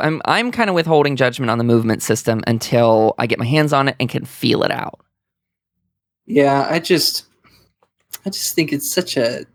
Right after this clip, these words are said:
Speaker 2: an odd change. Something that we, we didn't really need.
Speaker 1: Yeah.
Speaker 2: Like, I don't know. I just think it was something that, <sighs> I don't know. Like, if it ain't broke, don't fix it kind of thing.
Speaker 1: I can agree with that. I,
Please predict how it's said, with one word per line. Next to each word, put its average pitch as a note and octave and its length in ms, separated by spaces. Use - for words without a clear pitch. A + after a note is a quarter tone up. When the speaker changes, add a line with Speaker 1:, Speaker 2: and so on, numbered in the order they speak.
Speaker 2:
an C3 260
odd D3+ 360
change. A#2+ 760
Something D#3+ 320
that C3+ 180
we, E3 280
we E3+ 100
didn't F#3 180
really D3 220
need. B2+ 480
Speaker 1:
Yeah. G#3 140
Speaker 2:
Like, - 260
I D3+ 80
don't C3 140
know. - 260
I D3 80
just D#3 160
think D#3+ 180
it D3+ 60
was C3+ 180
something C3 380
that, A2+ 240
<sighs> - 640
I E3 80
don't C#3 140
know. - 220
Like, C3 100
if C#3 80
it D3+ 80
ain't E3 220
broke, C#3+ 260
don't B2+ 180
fix C3 280
it - 60
kind - 200
of A#2 80
thing. - 300
Speaker 1:
I C4 120
can G4 140
agree F3+ 280
with C3+ 140
that. A#2+ 360
I, D#3 180